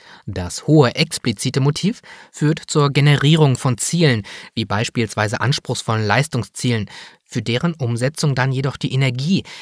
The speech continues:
die durch das implizite Motiv bereitgestellt wird, fehlt. Da die ausgeübte Tätigkeit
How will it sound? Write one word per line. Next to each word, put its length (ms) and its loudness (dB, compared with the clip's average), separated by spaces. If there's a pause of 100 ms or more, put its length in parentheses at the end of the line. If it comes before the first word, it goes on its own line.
(180)
die 260 -4
durch 160 -2
das 180 -4
implizite 540 0
Motiv 320 -4
bereitgestellt 640 0
wird, 180 -2 (200)
fehlt. 760 -2 (240)
Da 240 -4
die 140 -14
ausgeübte 560 -4
Tätigkeit 640 0